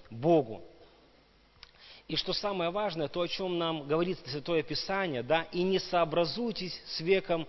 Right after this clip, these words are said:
сим». Не может из одного источника, э, течь сладкая и горькая вода. Вчера была конференция здесь отчетно-выборная, и из, э, э, пастор из Калинкович проповедовал, да, и говорил, что слишком сейчас очень много смешалось.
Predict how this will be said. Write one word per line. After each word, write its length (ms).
сим». 420
Не 120
может 360
из 140
одного 380
источника, 720
э, 200
течь 380
сладкая 480
и 20
горькая 460
вода. 440
Вчера 340
была 540
конференция 720
здесь 240
отчетно-выборная, 1000
и 480
из, 400
э, 560
э, 240
пастор 380
из 100
Калинкович 500
проповедовал, 680
да, 160
и 40
говорил, 300
что 180
слишком 560
сейчас 560
очень 240
много 320
смешалось. 800